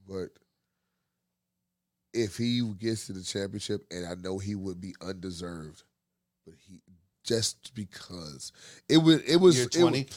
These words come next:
Speaker 1: it was, it was things where, it was a couple of series where I thought that Pippen had a great series
Speaker 2: And deserved it.
Speaker 1: and deserved it,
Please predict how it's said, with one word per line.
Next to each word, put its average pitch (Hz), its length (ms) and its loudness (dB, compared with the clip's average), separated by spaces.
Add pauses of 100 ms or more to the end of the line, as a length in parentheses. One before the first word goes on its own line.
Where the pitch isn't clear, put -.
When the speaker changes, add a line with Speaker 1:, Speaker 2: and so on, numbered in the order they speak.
(220)
Speaker 1:
it 180 100 12
was, 196 280 8
it 180 140 10
was 190 280 10
things 170 440 4
where, 135 300 4
it 160 80 2
was 160 180 4
a 120 80 2
couple 139 280 -2
of 117 60 0
series 117 380 2
where 101 140 -2
I 113 160 4
thought 98 280 0 (300)
that 98 220 -8 (300)
Pippen 120 240 -2
had 87 180 -8
a 80 100 -12 (500)
great 127 500 8
series - 580 -6 (200)
Speaker 2:
And 92 180 -6
deserved 80 380 -10
it. - 80 -20 (120)
Speaker 1:
and 110 260 -2
deserved 101 600 4
it, 67 120 -12